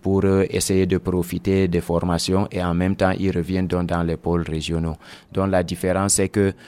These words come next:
le pôle, euh, régional est d'abord la base de, de, de, de la formation et en réalité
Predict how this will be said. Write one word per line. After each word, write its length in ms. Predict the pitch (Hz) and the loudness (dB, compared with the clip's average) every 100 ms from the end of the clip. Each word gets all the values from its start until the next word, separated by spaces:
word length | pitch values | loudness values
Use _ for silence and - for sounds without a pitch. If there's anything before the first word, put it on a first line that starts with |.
| - | -12
le 240 | - 92 92 | -2 2 2
pôle, 400 | - 107 104 104 | 4 6 6 6
euh, 640 | 104 104 - 95 90 87 | 6 4 2 2 4 2
régional 640 | 92 90 85 92 92 98 98 | 2 2 2 2 2 0 0
est 140 | 98 92 | -4 -4
d'abord 420 | 87 82 90 90 | -2 0 0 0
la 300 | 95 90 82 | 0 -2 -4
base 400 | 76 92 92 90 | 0 0 2 0
de, 540 | 92 85 85 82 80 80 | -2 0 0 -2 -4 -6
de, 320 | 80 78 80 | -6 -6 -6
de, 420 | 82 80 80 85 82 | -6 -6 -4 -6 -6
de 320 | 85 80 82 85 87 85 | -4 -4 -4 -8 -10 -8
la 360 | 82 78 76 - - | -6 -6 -8 -14 -4
formation 680 | 92 92 92 87 101 104 - - - - - | -2 0 -4 -6 -8 -8 -10 -20 -20 -20 -6
et 300 | 90 87 82 | 0 0 0
en 160 | 95 90 | -2 -2
réalité 640 | 87 87 85 85 95 98 | 0 -2 -4 -2 0 0